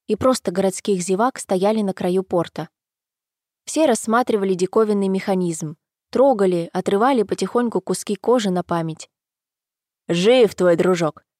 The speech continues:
Такие так запросто не мрут!" "С чего ты решил?" Начал Янград и опять наткнулся на серебристо-желтую ухмылку.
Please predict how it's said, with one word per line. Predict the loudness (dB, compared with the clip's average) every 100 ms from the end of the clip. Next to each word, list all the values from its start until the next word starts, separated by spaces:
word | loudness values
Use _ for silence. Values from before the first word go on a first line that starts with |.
| 0
Такие | 0 2 0 2
так | 2 2
запросто | 0 0 -2 0 0
не | 2
мрут!" | 2 2 -2 -10 _ _ _ _ _ _ _ _ _ _ _ -14
"С | -6
чего | 0 2 4
ты | 4
решил?" | 2 2 2 0 0 _ _ _ _ _ _ _ _ _ _ _ -2
Начал | 0 2 0
Янград | 2 2 2 0 -2 -2
и |
опять | -2 2 0 0
наткнулся | -4 -2 -4 -4 -2
на | -4
серебристо-желтую | -2 -2 0 -2 -2 -2 0 0 0 -2 -2
ухмылку. | -4 -2 -2 -2 -6 -10